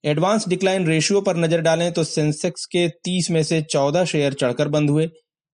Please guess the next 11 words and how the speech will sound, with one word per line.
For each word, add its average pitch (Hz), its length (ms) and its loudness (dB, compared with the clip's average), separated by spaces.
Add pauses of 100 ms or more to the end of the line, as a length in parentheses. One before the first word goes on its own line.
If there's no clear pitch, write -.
(120)
बीएससी 165 360 2
पर 214 300 0
एक 190 260 0
हजार 170 480 2
आठ 147 220 2
सौ 165 200 0
सत्तावन 151 520 -2
शेयरों 147 300 0
में 135 140 2
तेजी 127 300 0
रही, 151 300 0